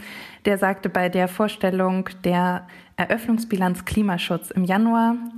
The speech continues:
Zitat, "Wir wollen bis zweitausendfünfundvierzig klimaneutral werden und bis zweitausenddreißig den Anteil erneuerbarer Energien auf dreißig Prozent steigern."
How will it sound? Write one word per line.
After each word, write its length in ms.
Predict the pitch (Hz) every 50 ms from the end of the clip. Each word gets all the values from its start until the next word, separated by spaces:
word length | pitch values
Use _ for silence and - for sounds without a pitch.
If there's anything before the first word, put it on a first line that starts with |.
| 233 - 226 226 -
Zitat, 720 | - - - 175 - - 202 196 202 202 202 202 - - -
"Wir 100 | 190 185
wollen 240 | 175 180 180 185 185
bis 160 | 185 185 185
zweitausendfünfundvierzig 1200 | - - 185 180 180 - - 180 175 185 180 - - 185 180 170 175 - 226 220 226 214 202 -
klimaneutral 720 | - - 185 185 175 165 156 165 - - 220 226 233 226 214
werden 320 | 214 208 208 202 208 190
und 160 | 190 185 175
bis 140 | 196 185 -
zweitausenddreißig 1080 | - 185 175 - 190 180 175 170 - 175 175 175 180 196 202 202 - 190 180 185 185
den 160 | - 190 -
Anteil 260 | - 180 196 196 196 -
erneuerbarer 640 | - 175 175 180 175 175 175 170 170 175 170 -
Energien 480 | 180 180 180 175 - 202 196 190 - -
auf 80 | 180
dreißig 380 | - - 180 180 180 208 190 -
Prozent 340 | - - - - 247 240 233
steigern." 560 | 240 233 196 196 190 190 196 190 190 196